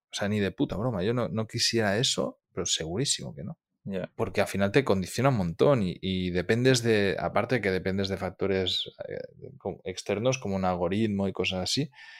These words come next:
Speaker 1: también dependes mucho de, de que, yo qué sé, que, que generes un contenido que guste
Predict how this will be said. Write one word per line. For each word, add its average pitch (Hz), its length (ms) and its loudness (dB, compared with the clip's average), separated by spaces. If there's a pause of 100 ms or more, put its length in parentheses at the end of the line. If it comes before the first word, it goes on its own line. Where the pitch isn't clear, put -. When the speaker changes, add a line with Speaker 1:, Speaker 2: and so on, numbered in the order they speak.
(320)
Speaker 1:
también 101 380 0
dependes 104 420 2
mucho 104 360 0
de, 95 400 2 (1200)
de 107 280 2
que, 92 420 0 (200)
yo 95 140 -6
qué - 80 -6
sé, 185 280 2
que, - 280 -14
que - 120 -10
generes 113 380 -2
un 127 120 0
contenido 104 760 0
que 90 220 -4
guste 101 640 4